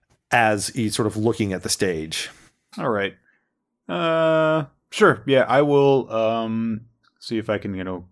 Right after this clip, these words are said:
Speaker 2: I'll look around and see if I can actually get to, you know, and just the backstage area, and I will try and give the explanation that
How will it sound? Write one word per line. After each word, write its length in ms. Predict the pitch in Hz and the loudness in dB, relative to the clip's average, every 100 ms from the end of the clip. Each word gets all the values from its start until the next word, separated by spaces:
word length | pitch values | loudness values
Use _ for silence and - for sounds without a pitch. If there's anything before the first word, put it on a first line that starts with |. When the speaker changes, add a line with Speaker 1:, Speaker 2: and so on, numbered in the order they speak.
| - 90 | -18 -14
Speaker 2:
I'll 160 | 87 | -10
look 140 | 87 95 | -8 -8
around 300 | 87 82 82 | -8 -8 -8
and 80 | |
see 100 | 82 | -10
if 80 | 90 | -8
I 100 | 87 | -8
can 80 | 82 | -8
actually 280 | 78 - 80 | -10 -12 -10
get 200 | 85 - | -10 -10
to, 340 | - 87 78 | -12 -10 -12
you 100 | 76 | -12
know, 120 | 76 82 | -14 -12
and 180 | 82 | -12
just 200 | 78 - | -12 -12
the 60 | - | -12
backstage 560 | 80 76 - 78 76 76 | -8 -8 -8 -10 -10 -12
area, 320 | 73 78 80 | -12 -12 -14
and 80 | 85 | -14
I 140 | 80 | -12
will 180 | 78 76 | -10 -10
try 380 | - 92 85 78 | -4 0 2 0
and 200 | 76 78 | -4 -6
give 220 | 90 85 | -6 -4
the 140 | 87 | -6
explanation 500 | 85 104 95 101 82 | -6 -4 -4 -4 -6
that 280 | 78 78 - | -8 -8 -10